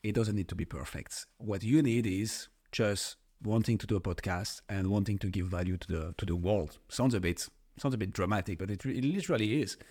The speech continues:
right? And, uh, I like, I like this, um, this advice from Gary Vee. It's literally, actually, that's what we, that's how we started with Sam as well. Our very first podcast is just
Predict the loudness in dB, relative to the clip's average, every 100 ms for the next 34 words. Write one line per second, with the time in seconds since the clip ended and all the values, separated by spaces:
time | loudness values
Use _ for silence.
0 | -20 -20 _ _ 2 4 2 2 0 2
1 | 2 2 2 2 4 4 2 0 2 2
2 | 2 -4 -6 -4 -4 -2 -4 -4 -4 2
3 | 2 2 0 2 2 2 -2 -2 0 0
4 | 2 4 4 4 0 -4 0 0 0 -2
5 | 0 0 0 -4 -2 0 -2 -2 -2 -2
6 | -4 -2 0 0 4 2 2 -4 0 2
7 | 2 2 -4 -2 0 0 0 -2 -2 -2